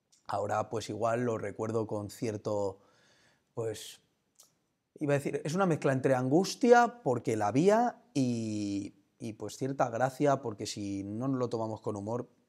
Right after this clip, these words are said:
pues digamos que lo llevamos al sufrimiento, especialmente los entrenadores, aunque no nos guste hablar de ello. Pero los americanos un mes y medio tarde, que eso complica un poco la, la, la pretemporada, una pretemporada con siete, ocho, que no ayuda.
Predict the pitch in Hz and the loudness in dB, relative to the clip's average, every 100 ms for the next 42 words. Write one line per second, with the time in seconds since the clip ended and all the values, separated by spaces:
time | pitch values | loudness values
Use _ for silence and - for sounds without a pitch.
0 | _ - - 104 98 107 131 104 95 101 | _ -20 -16 -14 -12 -10 -8 -8 -8 -10
1 | 107 - 107 101 120 107 101 107 123 - | -12 -12 -14 -12 -12 -10 -8 -8 -8 -8
2 | 98 104 107 110 107 104 98 98 98 107 | -8 -8 -8 -8 -8 -10 -12 -8 -6 -6
3 | 120 - _ _ - 101 107 117 101 - | -8 -12 _ _ -12 -8 -6 -6 -6 -8
4 | 95 95 92 92 95 _ - - - _ | -10 -10 -10 -12 -14 _ -20 -20 -20 _
5 | _ - 123 110 107 110 104 113 101 98 | _ -2 0 2 0 -2 -4 -6 -6 -4
6 | 107 107 104 - _ - 107 101 110 101 | -4 -4 -8 -12 _ -10 -8 -6 -6 -6
7 | 104 104 147 139 139 139 139 _ _ _ | -2 2 4 4 2 0 -4 _ _ _
8 | _ _ _ - - 101 104 98 107 107 | _ _ _ -12 -10 -10 -10 -10 -12 -12
9 | 101 110 110 104 104 _ _ _ _ 117 | -12 -10 -6 -6 -8 _ _ _ _ -10
10 | 107 110 107 104 107 104 101 113 135 135 | -8 -8 -8 -6 -8 -8 -4 0 2 2
11 | 135 135 - 110 107 110 101 104 104 101 | 2 -2 -6 -14 -12 -12 -8 -8 -8 -10
12 | - 113 104 110 123 - 127 117 104 104 | -10 -10 -6 -6 -6 -6 -6 -6 -8 -4
13 | 123 131 127 | 0 0 0